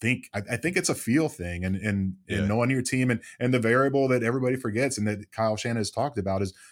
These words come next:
Speaker 1: Mahomes had just marched right down the field. And that their defense was tired. So
Speaker 2: Yeah.
Speaker 1: that makes sense too. You gotta take that into consideration. Um, but I do think it was a bad look for, for his players to sound that confused. That, that, that should have been
Speaker 2: Yeah.
Speaker 1: addressed beforehand.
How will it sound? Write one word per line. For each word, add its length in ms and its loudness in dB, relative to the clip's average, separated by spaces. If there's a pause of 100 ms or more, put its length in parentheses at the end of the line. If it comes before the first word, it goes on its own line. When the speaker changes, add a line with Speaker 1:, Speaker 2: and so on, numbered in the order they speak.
(600)
Speaker 1:
Mahomes 260 2
had 100 0
just 200 -4
marched 320 0
right 180 0
down 200 0
the 80 -2
field. 240 -2
And 120 -2 (120)
that 240 -4
their 120 -2
defense 500 -6
was 140 -16
tired. 600 -8 (140)
So 120 -8
Speaker 2:
Yeah. 140 2
Speaker 1:
that 100 -4
makes 340 -2
sense 300 -6
too. 100 -2
You 120 0
gotta 180 2
take 260 -4
that 240 0
into 180 -4
consideration. 880 -8 (340)
Um, 240 4
but 100 4
I 80 6
do 140 4
think 220 0
it 100 2
was 320 0 (180)
a 80 -6
bad 380 2
look 320 -2
for, 380 -6
for 160 -4
his 140 0
players 380 -2
to 80 -10
sound 280 -4
that 160 -8
confused. 440 -8
That, 140 -6
that, 160 -8
that 180 -4
should 320 0
have 180 -2
been 280 -2
Speaker 2:
Yeah. 240 -8 (120)
Speaker 1:
addressed 500 -4
beforehand. 480 -14